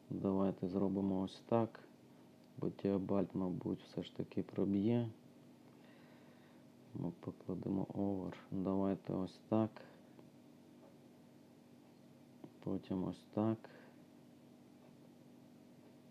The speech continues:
Угу. Хуфу ми доб'ємо синіми камінцями. Можливо, спробуємо добити ось так.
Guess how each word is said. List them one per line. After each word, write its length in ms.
Угу. 460
Хуфу 320
ми 180
доб'ємо 500
синіми 340
камінцями. 720
Можливо, 480
спробуємо 640
добити 600
ось 160
так. 260